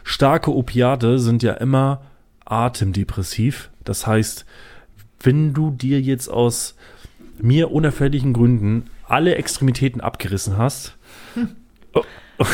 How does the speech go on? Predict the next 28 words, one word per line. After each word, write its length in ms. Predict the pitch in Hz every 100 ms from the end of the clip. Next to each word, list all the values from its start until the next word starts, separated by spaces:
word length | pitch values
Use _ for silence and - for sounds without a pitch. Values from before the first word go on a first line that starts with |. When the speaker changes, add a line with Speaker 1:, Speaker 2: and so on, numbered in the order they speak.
| - - - - - -
Speaker 1:
ist 140 | 170
das 120 | 180 165
mit 120 | 156
deinem 120 | 147
Kreislauf 420 | - 151 - 123
wahrscheinlich 340 | 139 - 139 123
ja 80 | 131
nicht 140 | 131
so 140 | 127
weit 180 | 113 107
her. 180 | - - - - - - - -
<laughs> 500 | 370 - 370 - - - 453 - - - - - - - - - - - - - -
Und 340 | 143 139 139 135
sofern 840 | 165 160 208 214 247 254 233 190
du 180 | 202 208
dann 800 | 202 196 196 196 196 - 90 - -
starke 320 | - 196 185
Opiate 360 | 180 170 170 139
bekommen 420 | 123 147 147 135
würdest, 720 | 196 139 131 160 - - - - - - -
wäre 240 | 131 139 156
das 160 | 151
mit 80 | 147
dem 80 | 139
Kreislauf 480 | - 123 120 123 120
ja 100 | 113
noch 200 | 117 117
schwieriger. 520 | - 90 87 - -